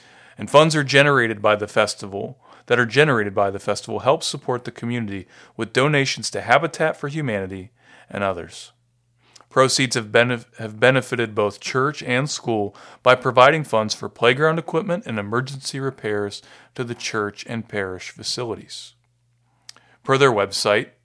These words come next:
Saint Mary Parish Festival includes carnival rides and inflatables, a casino, catered food and drink, a raffle and silent auction,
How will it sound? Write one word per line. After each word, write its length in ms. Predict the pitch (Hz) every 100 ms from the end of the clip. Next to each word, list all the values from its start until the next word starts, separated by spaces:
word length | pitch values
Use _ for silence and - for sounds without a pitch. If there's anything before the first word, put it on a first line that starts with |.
| _
Saint 320 | - - 123 120
Mary 280 | 113 127 107
Parish 380 | 123 135 120
Festival 500 | - 107 - 113 101
includes 600 | 101 95 107 101 110 - - - - -
carnival 420 | - 127 143 147
rides 400 | 139 131 143 151
and 160 | 127 101
inflatables, 720 | - 110 123 143 190 180 - - _ _ _ -
a 60 |
casino, 720 | - 120 - 123 139 165 185 _ _ _ _ _ _
catered 380 | - 127 147 156
food 180 | 151 151
and 140 | 175
drink, 420 | 135 110 120 - _ _ _ _ _ _ _
a 100 | 110
raffle 500 | 107 104 131 - 160
and 120 | 151
silent 380 | - 123 135 151
auction, 520 | 98 90 - 113 131